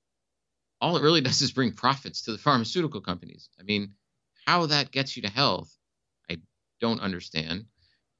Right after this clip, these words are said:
And, you know, through developing drugs for such a long time and seeing how they're developed and seeing how it's, you know, it, it's an insane amount of time and money that's invested into drug development. But at the same amount of time,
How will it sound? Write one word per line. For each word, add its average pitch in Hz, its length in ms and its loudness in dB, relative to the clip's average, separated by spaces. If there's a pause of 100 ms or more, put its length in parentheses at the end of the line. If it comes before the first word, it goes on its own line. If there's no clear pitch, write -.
(280)
And, 123 340 4
you 151 80 4
know, 131 100 8
through 160 240 2
developing 131 640 2
drugs 92 380 -4
for 104 160 -10
such 110 280 -4
a 110 40 -6
long 98 220 -4
time 95 260 -2
and 98 140 -12
seeing 170 640 -16
how 135 240 0
they're 120 180 -2
developed 104 560 -2
and 98 120 -16
seeing 143 420 -16
how 123 420 0 (1700)
it's, - 340 -18 (480)
you 127 120 2
know, 98 340 2 (440)
it, 123 160 2 (160)
it's 131 160 -4
an 156 80 2
insane 160 460 2
amount 147 220 2
of 110 100 -4
time 120 400 2
and 98 160 -8 (200)
money 117 300 4
that's 98 180 -6
invested 101 380 -2
into 95 180 -16
drug 92 220 -8
development. 92 460 -6
But 92 80 -10
at 101 100 -2
the 98 60 -18
same 233 280 -2
amount 151 220 0
of 110 60 -4
time, 139 460 -8